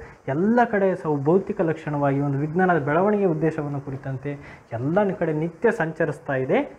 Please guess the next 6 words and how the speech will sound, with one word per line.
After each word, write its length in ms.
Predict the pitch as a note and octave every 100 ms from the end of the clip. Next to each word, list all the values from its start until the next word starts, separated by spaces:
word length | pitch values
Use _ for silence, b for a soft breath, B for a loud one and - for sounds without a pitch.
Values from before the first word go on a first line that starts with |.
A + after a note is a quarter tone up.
| - C#3
ಯಾವುದು? 240 | C#3+ G3+ D4+ - -
ಕಾಲವೆನ್ನುವಂಥ 760 | D3+ F#3 G3 E3+ D#3+ D3 C#3+ G#3+ C4+ -
ಹಕ್ಕಿ. 360 | C#3 - - C#3 A#2+ B B -
ಎಲ್ಲಿಗನ 280 | A3+ C4+ B3
ಅರ್ಥ 180 | G3 F3+
ಇದೆ? 200 | D#3+ D#3